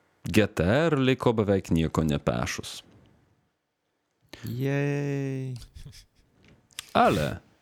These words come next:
Speaker 1: jei galvojat, kad būtent ant Zigmanto galvos nukrito visos bėdos,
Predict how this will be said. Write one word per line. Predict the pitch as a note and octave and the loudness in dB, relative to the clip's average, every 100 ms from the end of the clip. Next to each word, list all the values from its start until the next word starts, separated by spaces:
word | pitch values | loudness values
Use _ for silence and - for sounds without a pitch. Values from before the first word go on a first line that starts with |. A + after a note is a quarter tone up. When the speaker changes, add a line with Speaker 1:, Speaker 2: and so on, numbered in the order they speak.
| - | -4
Speaker 1:
jei | F#2+ F#2 F#2 | 2 4 4
galvojat, | F#2 F2+ E2+ A2 G2+ G2 F#2 - - | 2 2 2 2 2 2 0 -2 0
kad | F2 | 0
būtent | E2 G2+ F#2+ F#2 F2 F2 | 2 2 2 0 0 0
ant | D#2+ E2 | 0 4
Zigmanto | G#2 D#3 D#3 D3+ D3+ D3+ | 2 4 4 2 2 4
galvos | D3 D3 C#3+ C#3+ - | 4 4 2 0 4
nukrito | C#3+ C3 D3 C#3+ C#3 | 4 4 2 4 2
visos | C#3 D3 B2 | 2 2 4
bėdos, | G2+ A#2 A#2 A2+ A#2 - | 4 4 4 2 0 -6